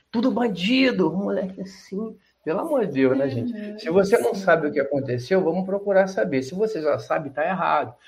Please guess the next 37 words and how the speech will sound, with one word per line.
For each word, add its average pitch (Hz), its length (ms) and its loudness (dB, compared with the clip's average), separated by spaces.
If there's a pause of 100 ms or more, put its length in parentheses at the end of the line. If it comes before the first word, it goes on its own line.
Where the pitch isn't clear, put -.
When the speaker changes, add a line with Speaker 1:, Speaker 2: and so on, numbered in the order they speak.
(200)
Speaker 1:
De 139 140 -2
novo, 160 440 4 (200)
legal, 110 480 0
bacana, 131 420 -2
uma 127 100 -2
escolha 135 320 -4
dramática 123 680 -2
pra 117 180 -8
ter 120 140 -8
aquele 120 280 -10
julgamento 113 640 -8
ali, 131 480 -2 (360)
não 123 180 2
é 120 40 6
nem 120 120 6
um 151 140 4
julgamento, 123 760 -2 (260)
mas 131 140 2
assim, 143 260 -4
ali 127 160 0
são 156 220 -2
dois 147 340 4
problemas. 110 540 -2
Um 131 80 -6
problema 139 500 0
é 110 240 2
decidir 127 460 -6
o 160 60 -8
que 175 100 -8
aconteceu, 165 720 -4
as, 151 220 -6
as, 135 240 -4
as 131 180 -4
circunstâncias 147 880 -6 (560)
da, 131 600 0
da, 110 420 -2 (720)
da, 117 540 0